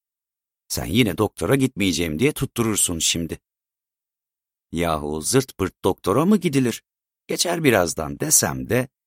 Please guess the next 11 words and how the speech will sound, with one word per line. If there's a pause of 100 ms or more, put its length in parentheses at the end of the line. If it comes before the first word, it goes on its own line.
(120)
kendim
de
inanmıyordum
söylediklerime. (680)
Bu
lanet
olasıca
ağrı
geçecek
gibi
değildi.